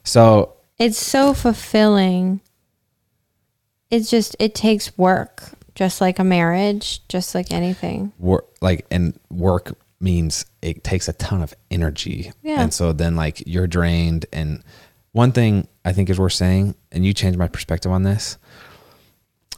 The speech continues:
Speaker 1: I compliment you all the time on being a good mom. And this goes to identity too. I don't compliment you enough on being a really good wife.
Speaker 2: Mm-hmm.
Speaker 1: That's something that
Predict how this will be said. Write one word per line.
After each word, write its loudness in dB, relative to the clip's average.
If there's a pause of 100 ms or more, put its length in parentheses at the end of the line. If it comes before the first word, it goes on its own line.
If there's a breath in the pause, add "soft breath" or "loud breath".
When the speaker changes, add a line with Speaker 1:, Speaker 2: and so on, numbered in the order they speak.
(120)
Speaker 1:
I 4
compliment 2
you 2
all 4
the 0
time 0
on 0
being 0
a 0
good -4
mom. -2 (1040 loud breath)
And -2
this -2
goes -4
to -4
identity -2
too. -4 (140)
I 2
don't 0
compliment 0 (180)
you 0
enough 0
on -2
being 0
a 0
really -2
good -8
wife. -8
Speaker 2:
Mm-hmm. -4 (1300 loud breath)
Speaker 1:
That's 0
something 0
that 0